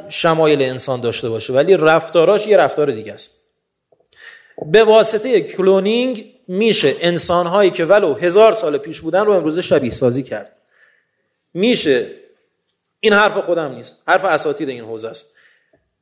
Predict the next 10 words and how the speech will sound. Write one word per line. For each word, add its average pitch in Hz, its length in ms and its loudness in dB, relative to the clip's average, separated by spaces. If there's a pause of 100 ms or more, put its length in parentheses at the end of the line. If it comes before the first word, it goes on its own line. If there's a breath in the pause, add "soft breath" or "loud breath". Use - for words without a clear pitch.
(440)
اساتید 160 360 0
دانشگاه 175 400 2
بقیت 143 360 2
الله، 120 260 -2 (400)
ببخشید، 160 440 0
اساتید 151 420 0
بیمارستان 160 580 2
بقیت 135 300 0
الله 135 240 -2
تهران. 117 380 -12